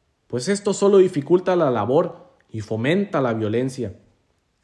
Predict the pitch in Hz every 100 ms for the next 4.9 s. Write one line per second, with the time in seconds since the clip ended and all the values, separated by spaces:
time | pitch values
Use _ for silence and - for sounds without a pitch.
0 | _ 101 113 113 147 151 151 151 151 131
1 | - 139 170 156 - 120 - 147 165 151
2 | 135 127 117 - 117 117 110 151 151 151
3 | 123 107 151 170 151 - 117 113 104 143
4 | 135 127 123 117 139 143 135 -